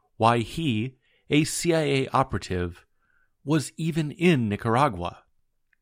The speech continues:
Hasenfuss had been on a plane to deliver armaments and supplies to the Contras, and, officially, he wasn't supposed to be there. Neither were his former crewmates.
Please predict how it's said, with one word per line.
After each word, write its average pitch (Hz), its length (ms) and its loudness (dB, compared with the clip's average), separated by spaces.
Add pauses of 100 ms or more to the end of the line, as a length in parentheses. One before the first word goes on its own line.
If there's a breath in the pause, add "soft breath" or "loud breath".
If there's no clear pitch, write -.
(360)
Hasenfuss 127 560 0
had 107 200 -2
been 117 120 -2
on 110 200 -2
a 120 60 -4
plane 90 500 -4 (440 soft breath)
to 135 100 -4
deliver 120 480 2
armaments 117 520 0
and 127 100 -8
supplies 90 600 -2
to 156 220 -2
the 135 100 0
Contras, 90 760 -6 (540 soft breath)
and, 117 400 -2 (160)
officially, 101 760 -4 (440)
he 190 220 -4
wasn't 117 360 -2
supposed 95 360 -6
to 120 60 -4
be 151 140 0
there. 90 360 -8 (880)
Neither 107 540 2 (160)
were 101 120 0
his 113 180 -2
former 95 360 -4
crewmates. - 920 -6